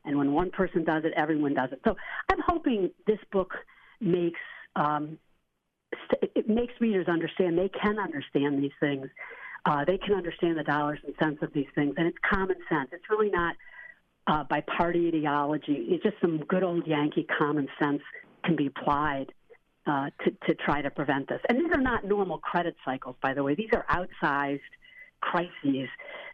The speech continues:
that can be avoided. Credit cycles, you know, where the economy goes down some, it goes up some. That is not what I'm talking about in this book. I'm talking about these disruptions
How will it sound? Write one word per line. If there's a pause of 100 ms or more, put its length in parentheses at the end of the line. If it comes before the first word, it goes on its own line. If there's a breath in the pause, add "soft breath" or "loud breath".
that
can
be
avoided.
Credit
cycles,
you
know, (300)
where (180)
the (320)
economy
goes
down
some,
it
goes
up (100)
some. (720 loud breath)
That
is
not
what
I'm
talking
about
in
this
book.
I'm
talking
about
these (380 loud breath)
disruptions